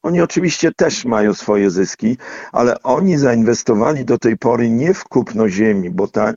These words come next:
jest, jeszcze raz powtarzam, y, nie jest własnością prywatną.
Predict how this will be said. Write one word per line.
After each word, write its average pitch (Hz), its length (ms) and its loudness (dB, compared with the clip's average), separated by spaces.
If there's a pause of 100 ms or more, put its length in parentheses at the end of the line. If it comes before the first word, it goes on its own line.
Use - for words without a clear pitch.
(180)
jest, 113 340 0
jeszcze 110 420 0
raz 117 220 0
powtarzam, 98 640 -2 (480)
y, 110 340 2
nie 117 160 2
jest 120 240 2
własnością 98 580 0
prywatną. 92 580 -4